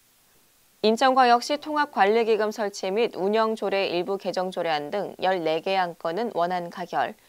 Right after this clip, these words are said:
세 개 안건은 수정 가결했습니다. 특히 인천광역시 시민인권보장 및 증진에 관한 조례안 심사에서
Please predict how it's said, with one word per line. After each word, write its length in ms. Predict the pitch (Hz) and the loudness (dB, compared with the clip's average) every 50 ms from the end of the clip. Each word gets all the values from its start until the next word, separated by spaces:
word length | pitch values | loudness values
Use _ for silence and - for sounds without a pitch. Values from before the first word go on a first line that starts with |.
| _ _ _ _ | _ _ _ _
세 160 | - 285 262 | -4 -2 0
개 120 | 247 233 | 2 2
안건은 440 | 226 220 214 202 - 160 165 214 269 | 0 0 -2 -2 -4 -4 -4 -4 -6
수정 400 | 269 - - - - 226 220 214 | -8 -12 -12 -6 -4 -4 -4 -4
가결했습니다. 920 | - - - 170 - 185 160 147 - - - - 113 - 85 85 - - - _ _ _ _ _ _ _ _ _ _ _ _ _ _ _ _ _ _ _ | -6 -8 -10 -8 -6 -6 -6 -6 -8 -12 -14 -12 -8 -6 -6 -8 -8 -12 -20 _ _ _ _ _ _ _ _ _ _ _ _ _ _ _ _ _ _ _
특히 460 | - 302 - - 285 277 277 262 - | -4 -4 -2 2 4 6 6 6 6
인천광역시 840 | 196 220 233 - 285 269 262 262 262 247 240 233 - - 277 285 233 190 | 6 4 4 4 4 4 6 6 8 8 6 4 4 2 4 6 6 4
시민인권보장 1000 | - - 302 285 285 262 208 208 220 - 254 240 233 220 220 208 226 214 202 208 | 4 2 2 2 4 4 4 4 4 4 4 4 4 4 2 0 2 2 2 2
및 160 | 233 262 247 | 2 2 0
증진에 560 | - - 220 202 214 214 - 240 233 233 226 | -2 -2 0 0 2 2 2 4 6 6 4
관한 340 | 220 - 214 202 196 196 202 | 4 4 2 4 4 2 0
조례안 380 | 202 - 202 175 180 175 202 233 | 0 -2 -2 2 2 2 2 2
심사에서 800 | 226 - 240 220 214 - 196 165 156 - - 151 120 - - | -2 -4 -4 -4 -4 -4 -4 -6 -6 -4 0 0 0 0 0